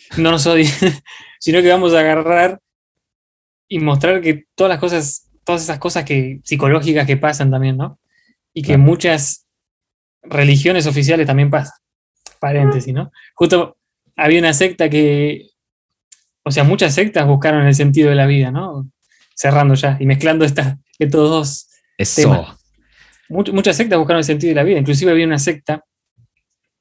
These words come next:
Speaker 1: que se llamó Heaven's Gate, no sé si la conoces, que decía que los extraterrestres nos habían puesto acá en la Tierra y que iban a venir a buscarnos. Bueno, terminó en una catástrofe eso,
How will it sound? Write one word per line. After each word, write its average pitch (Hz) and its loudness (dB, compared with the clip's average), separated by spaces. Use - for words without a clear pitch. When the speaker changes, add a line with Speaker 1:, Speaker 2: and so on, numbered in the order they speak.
Speaker 1:
que 151 -4
se 143 0
llamó 151 0
Heaven's 151 -2
Gate, 151 0
no 139 -4
sé 135 0
si - 0
la 131 -2
conoces, 135 -2
que 143 2
decía 156 4
que 156 0
los 151 -4
extraterrestres 156 -2
nos 139 2
habían 147 0
puesto 151 -2
acá 151 -2
en 156 -2
la 147 -2
Tierra 165 0
y 160 -2
que 165 -2
iban 170 0
a 147 2
venir 156 0
a 147 2
buscarnos. 139 0
Bueno, 139 2
terminó 139 2
en 147 -2
una 143 -2
catástrofe 139 -2
eso, 139 -2